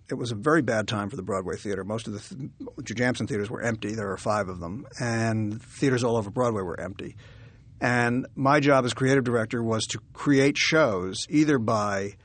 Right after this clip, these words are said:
uh, making partnerships with not-for-profit theaters around the country that had material that looked interesting to us, um, or even by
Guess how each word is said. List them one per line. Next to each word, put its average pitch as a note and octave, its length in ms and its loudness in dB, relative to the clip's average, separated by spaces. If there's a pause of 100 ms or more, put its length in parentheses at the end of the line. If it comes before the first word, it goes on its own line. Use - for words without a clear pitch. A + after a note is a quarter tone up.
(280)
uh, G#2+ 160 0
making G#2+ 440 -2
partnerships A2+ 720 -2
with G#2+ 280 -4 (180)
not-for-profit A2 720 -2
theaters A#2+ 340 -2
around A2 260 -4
the G#2+ 60 -8
country C3+ 360 0
that A#2+ 120 -2
had A2 180 -2
material A2+ 560 0
that A2+ 60 -10
looked - 420 -12
interesting B2+ 460 -4
to B2 100 -4
us, B2+ 380 -2 (480)
um, G#2+ 520 2 (360)
or C3+ 220 6
even D3 240 6
by A2+ 460 4